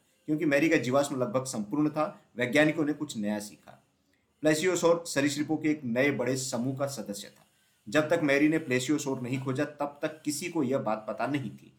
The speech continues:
एक प्रसिद्ध वैज्ञानिक ने मैरी के जीवाश्म के बारे में एक रिपोर्ट लिखी,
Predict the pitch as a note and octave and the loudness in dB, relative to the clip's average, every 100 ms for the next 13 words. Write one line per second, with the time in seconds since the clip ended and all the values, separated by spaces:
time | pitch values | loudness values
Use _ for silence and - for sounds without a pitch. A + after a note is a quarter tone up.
0 | _ _ - C3 D3 F#3 D#3+ D3+ D3 D3+ | _ _ -8 -2 0 0 2 2 4 2
1 | D3+ D3+ A#2 B2+ C3 A2+ A#2 B2 C3 C3 | 0 -2 -2 -2 -2 -2 -2 -4 -4 -6
2 | G#2+ A2 B2+ - G2+ - G2 - - - | -4 -4 -6 -10 -12 -8 -10 -10 -20 -20